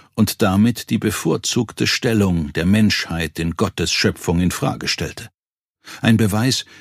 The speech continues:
der den damit verbundenen Herrschaftsanspruch der Kirche und die Grundlage für ihre Macht irreparabel schädigen und untergraben musste. Mit jedem verstrichenen Jahrhundert und Jahrtausend war diese Befürchtung geringer geworden,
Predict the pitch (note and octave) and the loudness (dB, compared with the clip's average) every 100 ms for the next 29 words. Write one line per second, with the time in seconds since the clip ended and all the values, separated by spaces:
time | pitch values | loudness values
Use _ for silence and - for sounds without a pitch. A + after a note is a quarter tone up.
0 | _ - G2 G#2+ F#2 G#2+ A#2 A2+ - F2+ | _ -2 0 2 2 0 0 -2 -4 -4
1 | F2 A#2+ A2+ G2+ G2 B2+ C#3+ - D#2+ - | 0 2 2 2 2 0 -4 -2 -4 -4
2 | - F#2+ F#2+ - - - F#2 F2 B2 A2+ | -6 -2 -2 -2 -6 -4 -4 -2 0 0
3 | - A2 - - _ - C3 - A2 G2+ | 0 0 -2 -20 _ 0 0 0 -2 0
4 | A2+ C3+ - G2 F2+ F2 E2 - G2 G2 | 2 0 0 -2 -2 -2 -4 -2 -2 2
5 | G#2 A2 G2+ - - - D3 G#2+ G#2 G2+ | 2 2 0 -6 -8 0 2 2 -2 -4
6 | F2+ F#2+ F#2+ - B2 A2+ G2+ G2+ G#2 - | -2 -2 0 0 0 0 0 2 0 0
7 | G#2+ - A2 G#2 A2 - A2 F#2 D2+ D2 | -2 -2 -2 0 -2 -2 -6 -6 -6 -4
8 | - - - _ _ _ _ _ _ _ | -6 -8 -16 _ _ _ _ _ _ _
9 | _ _ _ - - G2+ G2+ G#2 G#2 E2+ | _ _ _ -6 2 2 4 2 2 0
10 | - - - - G#2+ - F2+ F2 E2+ F2 | -4 -6 -6 -2 -2 0 0 0 -2 0
11 | B2 A2+ F#2 E2 D#2 D#2 - F#2 G2+ G#2 | 2 2 0 -4 -6 -6 -4 -2 2 2
12 | F#2 - - - - G#2+ F#2 A#2 A2 A2 | 0 -4 -20 -20 -4 -2 0 0 0 0
13 | G2 G#2 - A#2+ G#2 - A2 G#2 G#2 D3 | -2 -2 -2 -2 -2 0 2 2 0 0
14 | B2+ - D#2 F2 F2+ F#2 | -2 -2 -4 -2 2 0